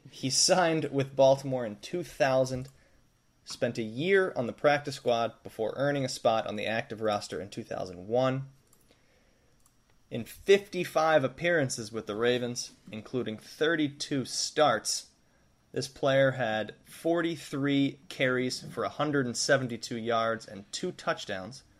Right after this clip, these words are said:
and thirty-two receptions for a hundred and seventy-nine yards. He was a dominant blocker, however, in the running game,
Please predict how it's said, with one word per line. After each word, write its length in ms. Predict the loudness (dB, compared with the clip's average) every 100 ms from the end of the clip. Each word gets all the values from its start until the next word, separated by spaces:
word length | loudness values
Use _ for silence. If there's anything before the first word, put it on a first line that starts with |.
| _ _ _ _ _
and 160 | -14 -8
thirty-two 560 | -2 -2 -2 -4 -4
receptions 840 | -4 -6 0 0 0 -4 -8 -8 -12 _ _ _
for 180 | -4 -4
a 60 |
hundred 460 | -2 -2 0 0 0
and 160 | -4
seventy-nine 920 | -4 0 2 2 0 -4 -4 -4 -4 -8 -8
yards. 460 | -6 -6 -10 -16 -20 _ _ _ _ _ _ _ _ _ -4
He 80 | -2
was 200 | -2 -4
a 60 |
dominant 720 | -8 -2 2 4 2 0 -4 -8
blocker, 560 | -2 2 4 2 -4 -6 -12
however, 560 | -2 2 2 2 -2 -4 -4
in 280 | -2 0
the 120 | 0 2
running 340 | 2 0 0
game, 300 | -4 -6 -10